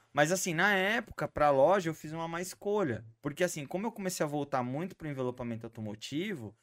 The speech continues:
eu comecei a deixar meus clientes de acessório de lado. E era onde era a minha renda. Você entendeu? E aí, pra ajudar a ver aquela bela daquela crise da Dilma, né? Que lascou com todo mundo, greve de caminhoneiro e tal, a cidade foi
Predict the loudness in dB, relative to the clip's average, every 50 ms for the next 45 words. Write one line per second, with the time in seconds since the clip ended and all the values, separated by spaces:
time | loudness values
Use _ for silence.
0 | _ _ _ -10 -10 -8 -8 -6 -8 -6 -6 -6 -6 -4 -4 -6 -6 -6 -6 -8
1 | -8 -8 -8 -10 -10 -8 -8 -8 -8 -8 -8 -4 -4 -4 -4 -4 -8 -8 -6 -4
2 | -2 -2 -2 -2 -2 0 2 2 2 2 0 0 -2 -2 -2 -2 -4 -6 -6 -6
3 | -6 -6 -8 -6 -8 -8 -10 _ _ _ _ _ _ _ _ _ _ _ _ _
4 | _ _ _ _ -8 -6 -4 -2 0 0 0 -2 -4 -4 -8 -14 -20 _ _ _
5 | _ _ _ 0 2 2 2 2 0 0 0 0 2 0 2 2 4 4 4 4
6 | 2 2 0 -2 0 0 0 0 0 0 4 4 6 6 6 4 4 2 2 0
7 | -2 -2 -4 -6 -6 -4 -2 -2 -2 0 4 4 4 2 2 -6 -6 -6 -6 -6
8 | -4 -4 -2 -2 -2 -4 -6 -10 _ _ -12 -10 -8 -8 -4 -2 -2 -2 -4 -4
9 | -8 -8 -8 -8 -8 -10 -8 -8 -6 -6 -6 -6 -4 -4 -2 0 0 0 0 0
10 | -2 -2 0 0 0 0 -2 -4 -6 -6 -4 -2 -2 -2 -2 -2 -2 0 0 0
11 | 0 -2 -2 -6 -4 -4 -2 -2 -2 -2 -4 -6 -8 -8 -8 -4 -2 -2 -2 -4
12 | -6 -12 -8 -6 -4 -4 -4 -6 -8